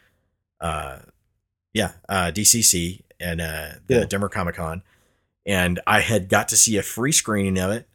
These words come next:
Speaker 1: And when I walked out, it was just meh. And that's the first pilot. That was the, the pilot episode that I saw. And I just kind of was, walked away. I was like, "Man, they didn't follow the story at all." They basically had turned Clark Cl-,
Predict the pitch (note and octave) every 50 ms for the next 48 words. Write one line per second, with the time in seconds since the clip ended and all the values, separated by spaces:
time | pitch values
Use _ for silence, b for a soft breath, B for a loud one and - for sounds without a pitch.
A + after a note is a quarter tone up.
0 | _ _ _ _ _ _ _ _ _ _ _ G#2 G#2 G2+ G2+ G2+ G2 G2 G2 G2
1 | F#2+ - - G2+ G#2 G2+ G2 G2+ G2+ G#2 A#2+ A#2+ - - A#2 G#2 A#2 C3 - -
2 | G#2+ G#2 - G#2 G2+ F#2+ F2 - - G2+ F#2+ - - - - - F#2 F2+ F#2 A2+
3 | D3 C#3+ - - - _ _ _ - G2 G2 G#2 A2 - - A2 G2+ - B2+ B2
4 | - - - A#2 G#2 E2 D2 - - F2+ F2 E2 D#2+ D#2+ D#2+ D#2+ D#2+ - F2 E2+
5 | D#2+ D2+ - - _ - C3 C3 B2+ A2 G2 - E2 E2 F2 D2+ D2 - _ _
6 | _ _ _ _ _ _ _ - G2+ F#2+ E2+ - - F2 D#2+ E2 E2+ F2 F#2 F2
7 | F2+ G#2+ - - - A#2 G2+ F2 E2 E2+ D#2 - - F2+ G2 G2+ G2+ - G2 G2
8 | G2 F#2 D#2+ - - - G2+ C3+ C#3 G2+ F2 G2+ A#2+ A2+ D3+ D3+ G#2 F2+ - -
9 | F#2 G2 G#2+ G2+ F2 D2+ D#2 - - - F#2+ A2 F#2 D#2 C#2 - - F#2 G#2+ C3
10 | A2+ D#2+ - - - _ _ _ _ _ - F#2 F#2 D2+ G#2+ B2 - - A#2 G2+
11 | F2 G2 F2 - - - - G#2+ G#2+ G#2+ G2+ G2 F#2+ F2+ - - - G#2+ G#2+ -
12 | - - A#2 A#2 A2+ G#2+